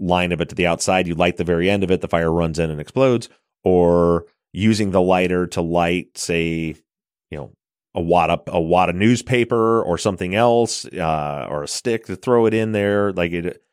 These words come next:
but, but there has to be, it doesn't have to necessarily be the thing that touched the fire to the gasoline, but somehow the fire had to start, and that's either with a lighter or a match. I think it's just as likely as one or one as the other.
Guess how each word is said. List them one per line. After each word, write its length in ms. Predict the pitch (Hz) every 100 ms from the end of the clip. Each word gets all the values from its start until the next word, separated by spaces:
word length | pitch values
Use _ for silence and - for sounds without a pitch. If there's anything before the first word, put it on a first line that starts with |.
| _ _ -
but, 180 | 110 113
but 100 | 120
there 80 | 107
has 200 | 139 143
to 80 | 123
be, 400 | 113 110 98 - _ -
it 40 |
doesn't 160 | 123 147
have 120 | 143
to 80 | 123
necessarily 600 | 120 123 110 - 120 110
be 100 | 104
the 100 | 92
thing 320 | - 120 113 98
that 180 | -
touched 460 | - 113 - - - _
the 80 | -
fire 320 | - 98 90
to 200 | - 120
the 80 | 85
gasoline, 600 | 76 85 107 135 147 156
but 200 | 95 82
somehow 400 | - 165 113 90
the 100 | 85
fire 300 | - 104 87
had 160 | 85 78
to 60 |
start, 500 | - - 107 82 - -
and 160 | 80
that's 200 | 80 80 -
either 380 | 90 82 80
with 160 | 80 78
a 180 | 76 73 - -
lighter 340 | 87 82 76
or 60 | 73
a 40 |
match. 320 | 80 85 78
I 60 | 80
think 140 | 80
it's 80 | 80
just 100 | 78
as 140 | 78 76
likely 300 | 78 85 80
as 100 | 78
one 220 | 80 78
or 140 | 78
one 260 | 78 90 80
as 80 | 73
the 100 | 78
other. 300 | 90 71